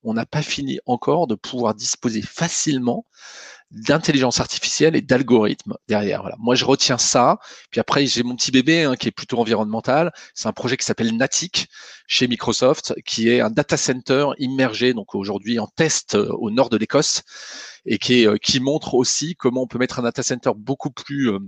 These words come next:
respectueux de l'environnement et au plus près des utilisateurs pour minimiser le temps de trajet. Minimiser le temps de trajet d'un data center vers les personnes, c'est aussi un impact environnemental plus faible. Voilà.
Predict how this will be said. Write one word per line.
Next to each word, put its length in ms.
respectueux 520
de 40
l'environnement 560
et 200
au 120
plus 220
près 200
des 180
utilisateurs 420
pour 180
minimiser 480
le 80
temps 160
de 80
trajet. 460
Minimiser 340
le 80
temps 140
de 40
trajet 260
d'un 100
data 120
center 300
vers 120
les 80
personnes, 420
c'est 220
aussi 320
un 80
impact 280
environnemental 540
plus 140
faible. 200
Voilà. 160